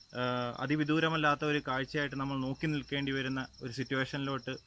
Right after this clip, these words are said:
ചിലപ്പോൾ നമ്മൾ എത്തിച്ചേരാൻ സാധ്യതയുണ്ട് ഇതിനെതിരെ പ്രതികരിച്ചില്ലെങ്കിൽ. ഗാഡ്ഗിൽ റിപ്പോർട്ട് പ്രാബല്യത്തിൽ വന്നു കഴിഞ്ഞു കഴിഞ്ഞിട്ടുണ്ടെങ്കിൽ, അല്ലെങ്കിൽ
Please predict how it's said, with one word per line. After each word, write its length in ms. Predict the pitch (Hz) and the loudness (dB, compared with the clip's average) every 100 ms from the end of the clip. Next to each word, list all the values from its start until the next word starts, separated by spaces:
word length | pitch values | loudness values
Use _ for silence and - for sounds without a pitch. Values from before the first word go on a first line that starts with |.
| - - - - | -20 -20 -20 -8
ചിലപ്പോൾ 280 | 123 127 147 | -2 2 2
നമ്മൾ 180 | 143 135 | 4 2
എത്തിച്ചേരാൻ 560 | - 151 - 131 135 | 0 -4 0 0 0
സാധ്യതയുണ്ട് 560 | 131 120 120 120 117 107 - | 0 -2 -4 -4 -4 -4 -4
ഇതിനെതിരെ 400 | 123 135 127 131 | -2 0 0 -2
പ്രതികരിച്ചില്ലെങ്കിൽ. 840 | - 123 135 139 135 131 120 117 104 | -4 -2 2 2 0 -2 -2 -4 -6
ഗാഡ്ഗിൽ 340 | 156 180 196 202 | -6 -6 -4 -4
റിപ്പോർട്ട് 400 | 175 - 175 170 - | -4 -2 -4 -4 -10
പ്രാബല്യത്തിൽ 580 | - 135 143 165 156 156 | -2 0 0 -4 0 0
വന്നു 260 | 143 143 160 | 0 -2 0
കഴിഞ്ഞു 320 | 139 135 135 | 0 -2 -2
കഴിഞ്ഞിട്ടുണ്ടെങ്കിൽ, 640 | 131 120 120 120 113 113 104 | -2 -4 -6 -6 -6 -6 -4
അല്ലെങ്കിൽ 400 | 120 131 151 160 | -2 0 0 -2